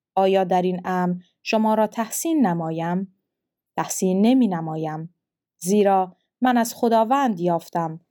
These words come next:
آنچه به شما نیز سپردم، که عیسی خداوند در شبی که او را تسلیم کردند،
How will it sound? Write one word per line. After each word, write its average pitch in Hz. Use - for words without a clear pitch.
آنچه 226
به 190
شما 220
نیز 202
سپردم، 165
که 208
عیسی 254
خداوند 180
در 202
شبی 254
که 254
او 226
را 226
تسلیم 240
کردند، 170